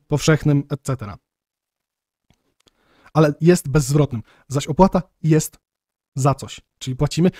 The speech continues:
Oczywiście jakość tutaj nie idzie w parze z tą opłatą, ale opłata jest za coś. Wobec czego wszystkie opłaty są po coś.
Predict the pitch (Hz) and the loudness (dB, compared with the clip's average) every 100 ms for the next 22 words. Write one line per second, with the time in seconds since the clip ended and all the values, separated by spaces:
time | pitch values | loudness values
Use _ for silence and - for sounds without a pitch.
0 | - 170 - 220 220 185 214 170 139 - | -6 -4 -2 -2 2 4 4 4 -4 -8
1 | - _ _ 147 151 139 151 165 185 151 | -18 _ _ -2 -2 0 2 4 4 2
2 | - 151 131 131 - 135 - 113 156 170 | 0 -2 -2 -4 -2 -4 -4 -6 -6 -8
3 | _ _ - 139 143 151 _ _ _ _ | _ _ -8 -2 -2 -4 _ _ _ _
4 | 135 131 143 127 120 110 - - _ _ | -4 -4 -2 -4 -4 -10 -12 -20 _ _
5 | _ _ 143 143 - 151 160 - _ _ | _ _ -6 -6 -6 -4 -4 -8 _ _
6 | _ _ _ _ _ _ - 285 - 196 | _ _ _ _ _ _ -6 -4 0 0
7 | 135 156 156 _ _ _ _ _ _ _ | 0 -2 -6 _ _ _ _ _ _ _
8 | _ _ _ - 135 - _ _ 151 - | _ _ _ 0 0 0 _ _ -2 -2
9 | - | -12